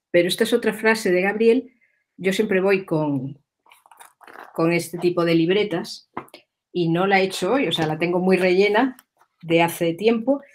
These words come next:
Y el mejor seguro para la supervivencia de una empresa es cuidar a quien la lidera. ¿Mm? Esto lo tengo también como frases mantra. Es decir, que gran parte de, de,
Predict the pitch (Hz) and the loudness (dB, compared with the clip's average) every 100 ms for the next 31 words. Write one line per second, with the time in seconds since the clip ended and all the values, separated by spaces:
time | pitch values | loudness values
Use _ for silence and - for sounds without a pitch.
0 | - _ _ _ - 254 254 - 202 190 | -20 _ _ _ 2 2 2 0 2 4
1 | 180 247 247 220 208 214 180 160 160 156 | 2 -2 0 2 6 6 6 0 -2 -2
2 | 160 160 160 160 190 196 160 185 190 160 | -6 -4 -2 0 -2 -2 -2 -2 -2 -2
3 | 170 175 185 180 185 190 190 175 175 180 | -2 -2 -4 -4 -6 -4 0 2 0 -2
4 | 165 151 139 131 123 127 - - _ _ | -4 -4 -2 -4 -6 -12 -16 -20 _ _
5 | _ _ - - 185 240 _ _ _ _ | _ _ -16 -8 -8 -8 _ _ _ _
6 | _ _ 180 190 240 220 208 208 214 240 | _ _ -8 0 2 2 2 2 4 2
7 | 240 170 170 185 190 196 170 160 151 160 | 2 0 0 0 0 0 0 -2 -4 -10
8 | _ _ - 202 196 208 208 208 156 135 | _ _ -8 0 0 2 -2 0 0 0
9 | 135 131 - 117 - 190 220 220 233 247 | -2 -6 -14 -14 -12 -8 -2 0 2 0
10 | 233 - 180 190 247 254 240 240 - 165 | -2 -2 0 4 2 2 0 -2 -2 -2
11 | 151 151 143 160 151 143 | -2 -2 -6 -6 -4 -4